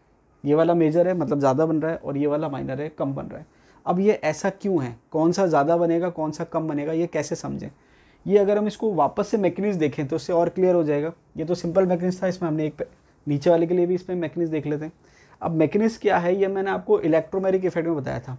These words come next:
क्या बताया था कि अगर डबल बॉन्ड जो है डिफरेंट एटम पे है, तो वहाँ तो उसकी डायरेक्शन फिक्स है कि इलेक्ट्रॉन कहाँ जाएंगे, जिसकी इलेक्ट्रोनेगेटिविटी ज़्यादा है। लेकिन अगर मान लीजिए ऐसा है कार्बन कार्बन डबल बॉन्ड,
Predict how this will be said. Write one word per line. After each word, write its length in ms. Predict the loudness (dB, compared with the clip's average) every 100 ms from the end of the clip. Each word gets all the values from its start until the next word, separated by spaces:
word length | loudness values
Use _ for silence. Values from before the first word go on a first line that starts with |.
| -10 -4
क्या 100 | -2
बताया 240 | 0 0
था 160 | 0 -2 -6 _ _ -8
कि 80 | -6 -2
अगर 340 | 0 2 2
डबल 360 | 2 4 6 6
बॉन्ड 260 | 4 2 2
जो 140 | 0
है 220 | 0 -4 -12 _ _ _
डिफरेंट 500 | -6 0 0 2 2
एटम 280 | 2 2 -2
पे 100 | -2
है, 160 | -6 -8 -8
तो 60 | -6
वहाँ 260 | -2 -2
तो 100 | 0
उसकी 180 | -2 2
डायरेक्शन 360 | 2 4 2 -2
फिक्स 260 | -4 -2
है 60 | 0
कि 60 | 2
इलेक्ट्रॉन 360 | 0 -2 -2
कहाँ 160 | -2 -2
जाएंगे, 320 | -2 -4 -6 -10 _ _ -8
जिसकी 400 | -4 -4 -2 0
इलेक्ट्रोनेगेटिविटी 920 | 2 4 2 0 -2 0 0 -2 -2
ज़्यादा 280 | 0 -2 -2
है। 100 | -8 -14 _
लेकिन 140 | 0 2
अगर 200 | 4 4
मान 160 | 2
लीजिए 220 | 2 4 4
ऐसा 200 | 2 0
है 60 |
कार्बन 360 | 4 4 4 0
कार्बन 280 | 0 0 0
डबल 200 | 0 -2
बॉन्ड, 220 | -4